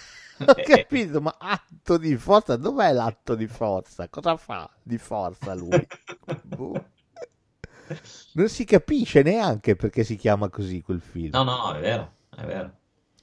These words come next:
Speaker 2: No, no, non si
Speaker 1: Comunque,
Speaker 2: capisce.
Speaker 1: atto di forza, eh, Total Recall resta un film che adesso vi farà sorridere sicuramente, ma nel novanta quando uscì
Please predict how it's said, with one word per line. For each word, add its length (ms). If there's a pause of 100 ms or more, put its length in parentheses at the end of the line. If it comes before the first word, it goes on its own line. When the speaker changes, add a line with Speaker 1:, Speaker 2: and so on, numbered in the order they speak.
Speaker 2:
No, 160
no, 220
non 160
si 180
Speaker 1:
Comunque, 320
Speaker 2:
capisce. 180
Speaker 1:
atto 460
di 140
forza, 840 (160)
eh, 520
Total 280
Recall 420
resta 420
un 120
film 440
che 140
adesso 380
vi 100
farà 280
sorridere 680
sicuramente, 760
ma 180
nel 180
novanta 540
quando 360
uscì 500